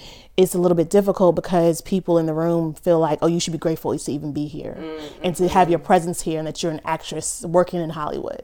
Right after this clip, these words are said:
Speaker 1: as a
Speaker 2: Mm-hmm.
Speaker 1: Black woman."
Speaker 2: Mm-hmm.
Speaker 1: You know, so it makes it difficult to even have those conversations about,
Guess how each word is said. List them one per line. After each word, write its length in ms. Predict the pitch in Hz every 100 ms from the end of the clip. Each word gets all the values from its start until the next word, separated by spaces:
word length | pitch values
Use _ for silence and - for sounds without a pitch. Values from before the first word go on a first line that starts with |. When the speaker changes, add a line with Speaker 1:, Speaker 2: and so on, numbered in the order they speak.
| -
Speaker 1:
as 160 | 175
a 60 | 175
Speaker 2:
Mm-hmm. 80 | 156
Speaker 1:
Black 320 | 175 143 -
woman." 400 | 160 143 - -
Speaker 2:
Mm-hmm. 420 | 160 156 147 139 139
Speaker 1:
You 140 | 196
know, 200 | 190 160
so 220 | 160 180
it 80 | 165
makes 220 | 170 165
it 100 | 165
difficult 380 | 160 160 - 170
to 100 | -
even 200 | 160 160
have 200 | 180 165
those 140 | 170 -
conversations 760 | 170 160 160 156 156 - 156
about, 440 | 151 156 156 156